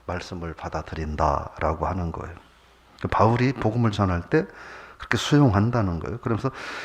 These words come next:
날마다 또 하나님 말씀을 읽고 묵상하고 라고 하는 거예요. 여러분, 이 모습을 통해서 우리가 기억해 볼 수 있는 건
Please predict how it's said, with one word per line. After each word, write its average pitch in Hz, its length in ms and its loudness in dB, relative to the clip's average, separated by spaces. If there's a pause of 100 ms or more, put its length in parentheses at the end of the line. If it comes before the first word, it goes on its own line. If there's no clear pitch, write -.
(340)
날마다 135 960 2
또 151 240 2
하나님 127 420 -4
말씀을 101 680 -4
읽고 110 580 -4
묵상하고 82 1120 -6 (320)
라고 87 300 -6
하는 71 160 -8
거예요. - 180 -18 (920)
여러분, 123 200 4
이 117 60 10
모습을 143 360 4
통해서 127 240 2
우리가 82 720 0
기억해 104 320 -2
볼 90 120 -2
수 - 140 -6
있는 78 280 -2
건 78 260 -2